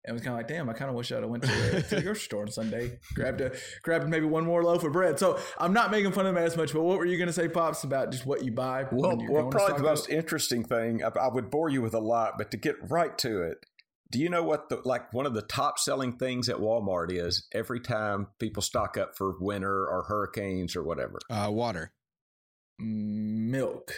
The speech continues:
Speaker 3: Well, I, maybe that, those probably are their top
Speaker 2: <laughs>
Speaker 3: things, but an interesting thing. Let me just tell you an
Speaker 2: Okay.
Speaker 3: interesting thing.
Speaker 1: <laughs>
Speaker 3: Strawberry Pop-Tarts.
Speaker 2: What?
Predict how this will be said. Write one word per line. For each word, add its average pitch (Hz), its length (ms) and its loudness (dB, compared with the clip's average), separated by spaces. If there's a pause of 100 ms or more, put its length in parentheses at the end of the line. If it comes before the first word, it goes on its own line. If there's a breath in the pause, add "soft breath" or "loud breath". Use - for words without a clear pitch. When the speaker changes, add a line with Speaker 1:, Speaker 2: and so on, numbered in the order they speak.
Speaker 3:
Well, 107 340 0 (540 loud breath)
I, - 180 0
maybe 120 420 0
that, 101 200 -2
those 107 200 0
probably 92 320 0
are 92 120 0
their 98 140 0
top - 220 2
Speaker 2:
<laughs> - 20 4
Speaker 3:
things, 107 260 0
but - 200 -2
an 151 180 0
interesting 131 720 0
thing. 117 240 0
Let 147 140 2
me 175 80 2
just 170 340 -2
tell 151 160 2
you 156 200 -2
an 123 120 4
Speaker 2:
Okay. 135 80 6
Speaker 3:
interesting 98 500 -2
thing. 92 240 -2 (160)
Speaker 1:
<laughs> 196 580 2
Speaker 3:
Strawberry 196 760 4
Pop-Tarts. 165 960 0 (120)
Speaker 2:
What? 208 380 2